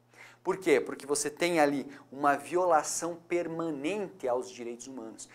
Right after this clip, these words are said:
É algo que se prolonga ao longo do tempo por intermédio da escravidão, por intermédio da tortura. Então se entende que é ainda mais deletério à dignidade da pessoa e não se abre exceções,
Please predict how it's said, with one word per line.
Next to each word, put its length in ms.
É 100
algo 280
que 100
se 140
prolonga 680
ao 80
longo 320
do 120
tempo 460
por 240
intermédio 640
da 400
escravidão, 800
por 280
intermédio 600
da 120
tortura. 520
Então 340
se 140
entende 360
que 100
é 40
ainda 220
mais 280
deletério 680
à 40
dignidade 580
da 80
pessoa 480
e 80
não 140
se 180
abre 260
exceções, 540